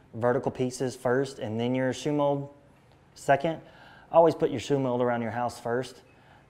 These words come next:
and then around the cabinets first and then put the vertical pieces on, 'cause it's, uh, really annoying. It looks terrible when you do that.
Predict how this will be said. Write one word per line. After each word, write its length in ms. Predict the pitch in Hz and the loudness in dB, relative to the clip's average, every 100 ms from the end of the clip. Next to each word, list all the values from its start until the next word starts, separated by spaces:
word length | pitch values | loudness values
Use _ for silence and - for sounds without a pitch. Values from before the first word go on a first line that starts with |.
| - | -6
and 180 | 120 120 | -2 2
then 260 | 123 117 - | 2 0 -2
around 220 | 117 117 | -2 -2
the 60 | 107 | -2
cabinets 400 | 120 117 123 - | 0 0 -2 -6
first 340 | 117 123 - | -2 -2 -2
and 120 | 113 | -4
then 140 | 117 110 | -2 -4
put 260 | 123 - | -4 -6
the 140 | 117 104 | -6 -8
vertical 400 | 104 113 110 117 | -4 -4 -2 -4
pieces 340 | 120 117 113 | -6 -4 -4
on, 340 | 120 123 127 127 | -2 -2 -4 -8
'cause 260 | - 107 | -6 -4
it's, 240 | 113 110 - | -4 -6 -2
uh, 320 | 110 104 104 - | -2 -2 -4 -4
really 240 | 117 113 | -2 0
annoying. 260 | 110 113 110 | 2 0 0
It 40 | |
looks 200 | 107 - | -4 -6
terrible 440 | - 117 110 104 101 | -6 -2 -2 -2 -4
when 140 | 104 | -4
you 60 | 104 | -4
do 180 | 107 | -2
that. 300 | 104 104 - | -2 -4 -8